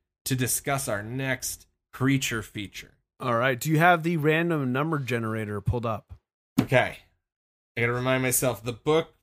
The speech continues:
Speaker 1: pages go up to five ninety-six. So I'm gonna generate a page right now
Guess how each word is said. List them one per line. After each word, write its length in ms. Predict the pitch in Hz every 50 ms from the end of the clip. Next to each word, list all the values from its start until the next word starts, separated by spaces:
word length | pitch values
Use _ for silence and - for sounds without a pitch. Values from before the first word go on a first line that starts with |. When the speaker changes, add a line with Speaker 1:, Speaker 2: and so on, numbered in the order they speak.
| _ -
Speaker 1:
pages 540 | - 170 170 160 160 151 147 156 151 139 131
go 400 | - - 156 147 147 151 151 - -
up 300 | 151 156 156 156 - -
to 540 | - - 170 165 160 156 151 151 151 143
five 400 | 135 - _ - 170 175 185 180
ninety-six. 1040 | 180 180 180 175 170 175 185 - - - 160 139 107 - - - - - - - - -
So 260 | - - - 139 131
I'm 260 | 131 143 151 160 160
gonna 160 | 151 143 143 131
generate 420 | 113 139 151 160 175 175 180 175
a 40 | 175
page 420 | - - 180 190 185 175 151 120
right 360 | 120 135 156 175 202 233 -
now 680 | 190 175 156 123 107 98 87 78 78 78 85 90 -